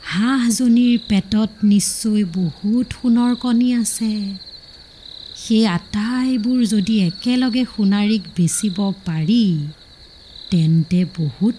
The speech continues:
পইচা একেলগে পোৱা যাব। তেতিয়া দেখোন তেওঁ এজন ধনী মানুহেই হৈ যাব।"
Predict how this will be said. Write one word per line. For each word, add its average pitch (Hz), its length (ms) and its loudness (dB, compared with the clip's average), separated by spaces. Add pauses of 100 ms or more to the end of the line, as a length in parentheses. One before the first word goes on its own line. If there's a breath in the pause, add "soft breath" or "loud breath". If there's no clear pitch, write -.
পইচা 254 440 0
একেলগে 233 480 -2
পোৱা 208 320 0
যাব। 160 560 -2 (960)
তেতিয়া 185 380 2
দেখোন 220 420 0
তেওঁ 247 260 0
এজন 285 280 0
ধনী 165 360 2
মানুহেই 294 520 0
হৈ 190 220 0
যাব।" 147 440 -4